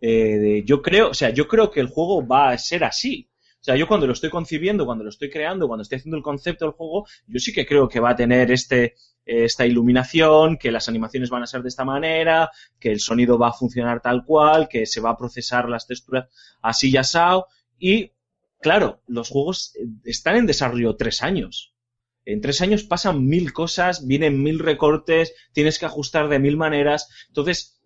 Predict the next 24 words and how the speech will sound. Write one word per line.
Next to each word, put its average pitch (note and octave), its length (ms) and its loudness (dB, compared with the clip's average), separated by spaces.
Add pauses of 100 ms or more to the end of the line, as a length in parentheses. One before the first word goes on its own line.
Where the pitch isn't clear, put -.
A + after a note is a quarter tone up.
(120)
eh, B2+ 320 4
yo C#3+ 160 4
creo A#3+ 160 4
que D#3+ 100 -2
no F#3 100 0
se G#3 160 2
hace F#3 220 0
con C3+ 160 2
un C3+ 140 2
afán A#2 560 0 (100)
de C#3 180 2
"voy C#3 220 6
a C3 60 6
engañar A#2 400 2
al G#2+ 160 -2
público". D3+ 520 0 (220)
Con, B2 200 -4
o - 80 -18 (120)
sea, A#2 240 -4
que A2+ 260 0
en A2+ 100 0
realidad A2+ 320 -4 (280)
no C#3 140 0
son D#3 380 0